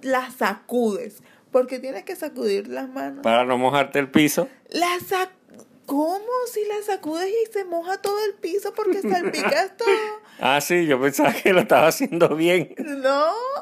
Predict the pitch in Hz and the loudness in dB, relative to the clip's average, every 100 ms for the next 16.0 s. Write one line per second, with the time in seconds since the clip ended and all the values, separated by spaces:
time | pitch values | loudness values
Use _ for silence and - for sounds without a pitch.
0 | - 226 240 202 190 202 202 190 185 190 | -6 0 0 0 -2 -2 -2 -6 -4 -4
1 | 208 214 226 226 _ _ _ 254 240 233 | -4 -6 -8 -10 _ _ _ 0 0 -2
2 | 226 269 277 202 220 220 220 233 233 190 | -4 -8 -4 -4 -4 -4 -6 -8 -10 -10
3 | 202 220 208 208 214 220 - - - 165 | -8 -10 -10 -12 -18 -20 -20 -20 -20 -20
4 | - _ _ _ _ _ - - _ - | -20 _ _ _ _ _ -20 -20 _ -20
5 | - - - 147 156 160 160 170 190 185 | -20 -12 2 4 6 4 6 6 6 4
6 | 185 170 170 165 160 156 156 - _ _ | 0 -4 -2 2 4 4 0 -10 _ _
7 | - _ - - 131 139 139 131 131 123 | -20 _ -8 2 4 6 4 0 0 0
8 | - 120 151 151 151 151 151 135 - 120 | -2 -4 -2 -4 -2 0 2 0 -4 -6
9 | 113 107 113 110 127 131 127 113 120 127 | -2 0 0 -2 -6 -4 0 0 -4 -4
10 | 123 104 98 - 120 - - - - - | -2 -2 -4 -4 -2 -4 -12 -20 -20 -20
11 | _ _ _ _ - 165 160 170 175 175 | _ _ _ _ 0 0 -2 -6 -4 -4
12 | 165 175 175 160 170 151 151 165 165 151 | -6 -4 -4 -4 -8 -8 -6 -6 -6 -6
13 | 156 151 139 143 147 151 143 135 139 139 | -8 -8 -4 -6 -4 -6 -4 -4 -2 -4
14 | 135 135 123 131 135 135 131 131 127 120 | -4 -4 -2 -2 -2 -6 -6 -4 -2 -2
15 | 117 117 123 123 120 120 107 107 95 | -4 -6 -6 -8 -4 -2 -2 -2 -8